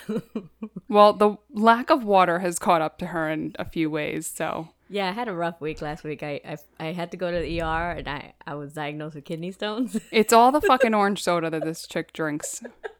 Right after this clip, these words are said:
Speaker 1: Yeah, I have, I have kidney stones. So I've been, I've been good though. I've been drinking a lot of water. Today's the first day I didn't have a lot of water.
Speaker 2: I don't even believe you.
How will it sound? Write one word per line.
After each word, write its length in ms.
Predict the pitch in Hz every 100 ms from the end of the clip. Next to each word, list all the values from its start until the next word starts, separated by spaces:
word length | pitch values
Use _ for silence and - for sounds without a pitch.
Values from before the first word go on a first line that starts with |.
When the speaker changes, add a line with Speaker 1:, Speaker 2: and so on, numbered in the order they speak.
| - - _ -
Speaker 1:
Yeah, 180 | 180 156
I 40 |
have, 220 | 156 151 -
I 60 | 151
have 120 | 147
kidney 200 | 135 135
stones. 260 | - 135
So 80 | 175
I've 180 | 180 185
been, 140 | 269 -
I've 120 | 262
been 140 | 320
good 160 | 311 294
though. 80 | 247
I've 100 | 196
been 120 | 240
drinking 180 | 254 247
a 40 |
lot 120 | 226
of 80 | 220
water. 180 | 208 196
Today's 260 | 190 214 233
the 80 | 247
first 240 | 226 226
day 100 | 202
I 100 | 196
didn't 200 | 185 185
have 160 | 185 165
a 40 |
lot 140 | 156 143
of 60 |
water. 260 | 139 143 143
Speaker 2:
I 120 | 262
don't 160 | 359 403
even 240 | 370 370
believe 280 | 339 330 349 240
you. 260 | 175 165